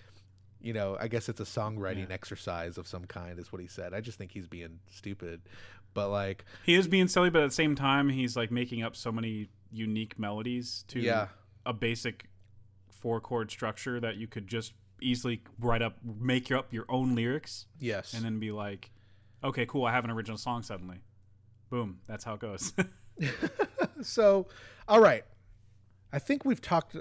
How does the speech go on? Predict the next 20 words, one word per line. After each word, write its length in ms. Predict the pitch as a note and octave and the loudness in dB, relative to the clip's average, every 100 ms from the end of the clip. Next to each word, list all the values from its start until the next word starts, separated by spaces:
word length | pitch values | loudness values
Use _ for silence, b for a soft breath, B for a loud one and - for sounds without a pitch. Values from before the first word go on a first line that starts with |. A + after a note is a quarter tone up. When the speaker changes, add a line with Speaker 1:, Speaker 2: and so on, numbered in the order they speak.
| - | -4
Speaker 1:
uh, 320 | C3+ - - - | -4 -4 -12 -6
enough 320 | C#3 B2+ C#3 | -2 0 2
about, 280 | C#3+ B2+ A#2+ | 2 2 2
like, 180 | A2 - | 0 -2
the 80 | A2 | -6
making 480 | G#2 A2 A#2 - G#2 | -2 -2 -2 -4 -6
of 180 | F#2 F#2 | -4 -4
it. 280 | F2+ F#2 - b b b b | -4 -6 -12 b b b b
Um, 540 | - A#2 A2+ G#2+ G#2 G#2+ - - - | 2 4 4 0 -4 -8 -12 -20 -6
and 120 | C3+ C3+ | -2 -2
it 100 | C#3 | 0
seems 280 | A#3 B3+ | 0 2
like 180 | G#3+ F3 | 4 4
he 120 | - | 2
was 160 | F3 D#3 | 0 2
just 180 | D3 - | 0 2
like, 400 | C#3 B2+ A#2 - - - - - - - - - - - - | 4 6 4 -2 -20 -20 -20 -20 -20 -20 -20 -20 -20 -4 10
overall, 760 | A#3+ G3 D#3 B2 G#2+ G2+ G2 - - - - - - - - - | 10 10 6 6 6 2 -2 -14 -20 -20 -20 -20 -20 -20 -18 -2
big 240 | E3+ E3 | 0 0
picture, 540 | - C3+ - A2+ G#2+ | -2 -4 -2 -4 -4